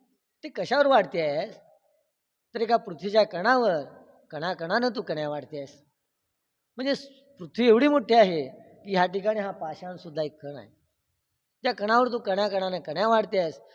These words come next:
मी आता भोजन करतोय, समाधानानं भोजन करतो. आणि मी तुला असा आशीर्वाद देतो की तुझ्या घरी, तुझ्या गावी कधीही कमी पडणार नाही.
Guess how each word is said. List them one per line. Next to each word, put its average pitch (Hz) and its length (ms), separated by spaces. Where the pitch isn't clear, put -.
मी 175 80
आता 185 160
भोजन 190 400
करतोय, 247 280
समाधानानं 202 600
भोजन 220 340
करतो. 151 540
आणि 180 120
मी 190 60
तुला 185 180
असा 180 200
आशीर्वाद 202 400
देतो 165 360
की 185 80
तुझ्या 147 320
घरी, 151 240
तुझ्या 175 280
गावी 135 380
कधीही 175 300
कमी 175 220
पडणार 131 360
नाही. 120 120